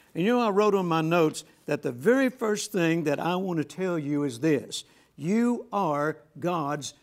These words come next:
most prized possession. Think about that. You are God's most prized possession. Now, I know for many of you, that may be very hard for you to imagine.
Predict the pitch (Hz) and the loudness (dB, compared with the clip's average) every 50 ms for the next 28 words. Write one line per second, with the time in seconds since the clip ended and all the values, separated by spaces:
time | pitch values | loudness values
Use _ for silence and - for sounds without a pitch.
0 | _ _ - 151 147 147 127 - - _ - 151 147 147 143 139 135 - _ 151 | _ _ -10 -6 -6 -6 -6 -8 -14 _ -4 -2 -2 -2 -2 -6 -8 -8 _ -10
1 | 120 104 143 135 113 - - - - _ _ _ _ _ _ - 233 233 190 185 | -6 -6 -6 -6 -6 -10 -16 -20 -20 _ _ _ _ _ _ -2 0 2 2 0
2 | 160 156 143 - - 135 - - - - _ _ _ _ _ - 156 160 151 139 | 0 0 -2 -2 -6 -8 -8 -10 -16 -20 _ _ _ _ _ -2 0 0 0 0
3 | 139 120 123 120 160 180 190 202 214 226 214 185 165 - _ _ _ _ - 143 | -2 -4 -4 -2 0 0 2 0 0 -4 -4 -6 -10 -12 _ _ _ _ -6 -4
4 | 143 143 - - - _ - - 185 180 185 185 185 185 170 151 - _ 175 170 | -4 -4 -6 -8 -16 _ -8 -2 -2 -2 -2 -2 -4 -6 -8 -10 -12 _ -10 -8
5 | 135 120 165 151 131 - - - 104 - _ _ _ _ _ _ _ - 147 160 | -2 0 0 0 0 -2 -8 -14 -18 -20 _ _ _ _ _ _ _ -6 -2 0
6 | 185 208 226 226 220 220 - 196 175 190 220 214 214 196 143 165 175 175 185 190 | 2 2 2 2 0 0 -2 -2 0 2 2 2 2 2 2 2 2 2 2 2
7 | 165 - _ _ _ _ _ _ _ - 156 170 175 220 185 170 170 160 160 160 | -2 -6 _ _ _ _ _ _ _ -2 -2 -2 -2 -2 -2 -2 0 0 0 0
8 | 151 135 170 180 185 196 185 160 165 170 165 170 165 156 151 - _ _ _ - | 0 0 0 0 2 0 0 0 -2 -4 -4 -4 -6 -8 -12 -20 _ _ _ -12
9 | 160 147 156 160 160 156 - 160 156 147 147 143 143 131 120 - - - | -8 -4 -2 -2 -2 -2 -2 -4 -2 -2 -2 -4 -4 -6 -8 -12 -18 -20